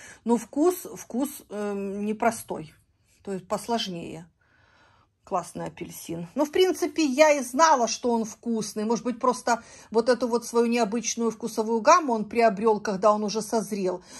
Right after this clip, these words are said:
Потому что, когда у меня здесь отваливались плоды, э, значит, в том числе вот один у меня, а, я сбила его э, вообще в ноябре, что ли, даже в октябре. Ну, д-, ну, з-, зелёный он совершенно был, он уже тогда был вкусный. Э,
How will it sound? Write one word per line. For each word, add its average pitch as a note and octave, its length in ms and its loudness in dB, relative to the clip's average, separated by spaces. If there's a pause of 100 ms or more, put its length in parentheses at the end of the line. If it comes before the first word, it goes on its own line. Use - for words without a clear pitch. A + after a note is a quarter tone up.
Потому A3+ 240 0
что, A#3 140 -4
когда A#3 280 4
у A3+ 60 4
меня A#3 160 2
здесь G#3+ 200 -6
отваливались A3 640 2
плоды, A#3 380 4 (320)
э, G#3+ 120 2
значит, A3+ 380 4
в - 80 -16
том A3+ 160 6
числе A3+ 400 -4
вот G#3 240 -6 (640)
один A3 320 -4
у A#3 80 -4
меня, A#3 320 -6
а, A3+ 100 -8
я G#3+ 220 -8 (100)
сбила A3 380 -8
его A3+ 540 -2 (520)
э, G#3 440 -14 (140)
вообще G#3+ 420 -10
в F3+ 120 -18
ноябре, G3 360 -14
что - 260 -14
ли, F3+ 200 -16
даже F3 240 -18
в F3+ 40 -18
октябре. F3+ 420 -16 (420)
Ну, B3+ 100 -4
д-, B3 120 -10
ну, C4 280 -10
з-, A3+ 300 -12
зелёный A#3 420 0
он G#3+ 80 -8
совершенно G#3 500 -8
был, G#3 200 -8
он A#3 140 -6
уже B3 160 -8
тогда A#3 360 0
был F3+ 160 -8
вкусный. D#3+ 720 -20 (1120)
Э, A3+ 260 -2